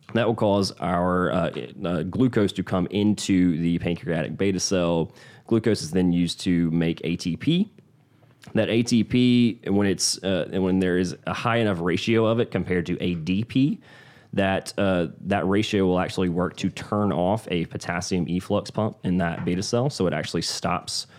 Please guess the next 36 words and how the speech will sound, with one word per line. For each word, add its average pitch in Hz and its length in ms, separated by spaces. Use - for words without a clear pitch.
potassium 90 480
from 82 300
leaving 87 300
the 82 60
cell. 92 440
This 120 120
causes 123 240
that 110 140
cell 107 240
to 98 80
depolarize, 87 1000
which 98 280
opens 95 380
up 85 220
those 85 220
L-type 87 420
calcium 98 380
channels, 120 400
which - 180
causes 107 320
calcium 92 400
to 87 80
then 87 240
come 95 300
into 90 180
the 82 100
cell 95 560
and 92 160
cause 87 220
an 87 100
overabundance 87 640
of 85 80
calcium 85 380
in 73 80
the 69 40
cell, 90 400